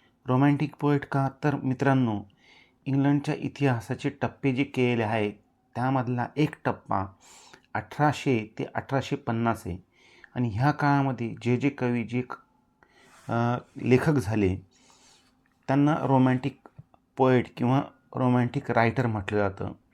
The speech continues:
मग अठराशे ते अठराशे पन्नासच्या काळामध्ये ह्या, ह्या आपले जे लॉर्ड बायरन आहे, यांच्या कविता खूप प्रसिद्ध होत्या आणि त्याच्यामुळे, आणि त्या, त्यांचे विषयसुद्धा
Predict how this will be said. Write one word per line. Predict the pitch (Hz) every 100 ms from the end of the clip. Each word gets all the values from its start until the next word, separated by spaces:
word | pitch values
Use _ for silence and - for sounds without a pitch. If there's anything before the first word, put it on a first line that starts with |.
| _ _ _ _ _ -
मग | 151 -
अठराशे | 117 - 143 131 - 139
ते | 143
अठराशे | 127 127 - 131 - 147
पन्नासच्या | 139 135 123 123 123 139
काळामध्ये | - 123 120 120 107 113 104 104 _ - - - _ _ _ _ _ _ -
ह्या, | 92 107 - -
ह्या | 127 - - - _ _ -
आपले | 123 131 123
जे | 127 127 135 - _ _
लॉर्ड | 127 120 131
बायरन | 123 110 117 123
आहे, | 110 110
यांच्या | 110 107
कविता | - 120 120 120 -
खूप | 139 131
प्रसिद्ध | 135 120 123 113
होत्या | 117 104 101 95 95 - - - -
आणि | 123 127
त्याच्यामुळे, | 117 131 127 120 110 107 _ - - _
आणि | 120 127
त्या, | 127 127
त्यांचे | - 127 123 139
विषयसुद्धा | 123 - 139 - 113 127 113